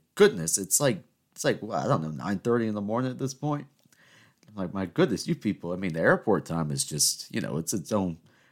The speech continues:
it's like its own time zone. It's like all time and space goes away. Yeah, it's just, you know,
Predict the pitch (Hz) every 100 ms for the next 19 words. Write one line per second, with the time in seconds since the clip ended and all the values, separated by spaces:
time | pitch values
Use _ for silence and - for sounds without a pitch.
0 | _ - 139 160 107 - 135 95 - 107
1 | 131 104 73 69 73 - 104 87 95 104
2 | - 107 117 110 101 - 117 104 - 113
3 | 104 87 127 185 160 117 120 - 285 -
4 | 131 104 107 - - - _ _ _ _
5 | _ _ 151 135 135 127